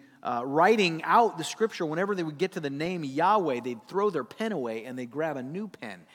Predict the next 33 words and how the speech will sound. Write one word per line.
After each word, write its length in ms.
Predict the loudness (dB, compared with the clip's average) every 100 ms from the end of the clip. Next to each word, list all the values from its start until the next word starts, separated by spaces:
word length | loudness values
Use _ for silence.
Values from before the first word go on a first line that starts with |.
| -20 -14
and 160 | -10 -8
they'd 160 | -8
start 340 | -8 -6 -6 -6
writing. 440 | -6 -4 -6 -10 -16 -12
That's 200 | -10 -8
how 160 | -4 -6
holy 420 | -6 -8 -6 -6
the 120 | -6
name 180 | -6 -6
of 100 | -6
Yahweh 440 | -6 -6 -4 -6
was. 480 | -4 -2 -2 -2 -8 -16 -14 0
Well, 180 | 2
here, 460 | 2 0 2 2 2 -2 -12
Satan 420 | -4 -2 -2 -6
just 220 | -6 -6
dispenses 640 | -8 -10 -8 -10 -10 -12
with 160 | -12 -10
that 200 | -10 -10
name 200 | -12 -16 -20 _ _
altogether. 600 | -16 -16 -16 -16 -16 -20 _ _ _ _ _ _ _ _
He's 260 | -4 -2
not 180 | 0 0
gonna 160 | 0 -2
refer 280 | -2 -2 -4
to 60 |
him 160 | -4 -8
as 120 | -8
Lord. 340 | -8 -8 -10 -12
No 160 | -10 -8
way. 400 | -6 -8 -12 -16
He's 220 | -14 -8
gonna 320 | -4 -4 -4